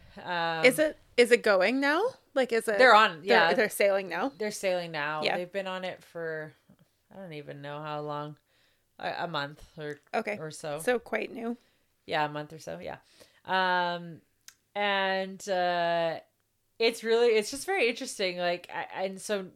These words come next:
Speaker 1: because I guess I saw one video of it and I watched the full video, then my algorithm just sends me, like, all these
Speaker 2: It's like,
Speaker 1: different people.
Speaker 2: "You must love this."
Speaker 1: And then now there's not even people on the cruise that are,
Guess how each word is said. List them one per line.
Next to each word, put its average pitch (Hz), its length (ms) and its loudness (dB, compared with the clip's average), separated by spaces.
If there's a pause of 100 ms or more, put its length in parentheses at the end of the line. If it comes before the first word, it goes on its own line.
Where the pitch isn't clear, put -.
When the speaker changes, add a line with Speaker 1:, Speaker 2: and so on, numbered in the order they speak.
(120)
Speaker 1:
because 233 380 -2
I 190 160 4
guess 185 220 -2
I 208 60 -2
saw 175 240 -2
one 165 260 -4
video 147 340 -4
of 143 160 -6
it 160 220 -2 (480)
and 160 120 -6
I 156 60 0
watched 147 400 -6
the 160 80 -8
full 147 200 -8
video, 139 380 -8
then 143 260 -4
my 143 120 -6
algorithm 143 520 -6
just 147 160 -10
sends 147 300 -10
me, 151 80 -10
like, 143 180 -8
all 151 120 -4
these 151 140 -6
Speaker 2:
It's 156 40 -6
like, 240 120 -4
Speaker 1:
different 156 120 -14
people. 226 140 -4
Speaker 2:
"You 240 80 2
must 220 240 -2
love 196 240 2
this." - 200 0 (160)
Speaker 1:
And 214 160 4
then 247 220 8
now 202 480 6
there's 214 220 -2
not 240 120 2
even 233 220 0
people 220 260 -4
on 185 360 0
the 170 80 -4
cruise 233 840 0
that 175 200 2
are, 165 500 2